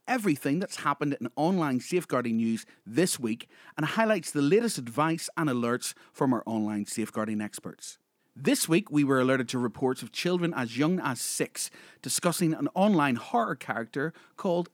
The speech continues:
Slender Man. Our online safety experts have taken a deeper look and issued a safeguarding alert to address any risks or red flags. Our latest article provides top tips for parents, carers, and safeguarding professionals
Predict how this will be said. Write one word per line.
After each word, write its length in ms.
Slender 460
Man. 280
Our 140
online 280
safety 340
experts 320
have 140
taken 240
a 40
deeper 380
look 320
and 140
issued 360
a 60
safeguarding 720
alert 360
to 120
address 460
any 160
risks 640
or 160
red 280
flags. 600
Our 120
latest 360
article 320
provides 460
top 260
tips 300
for 140
parents, 580
carers, 580
and 140
safeguarding 560
professionals 720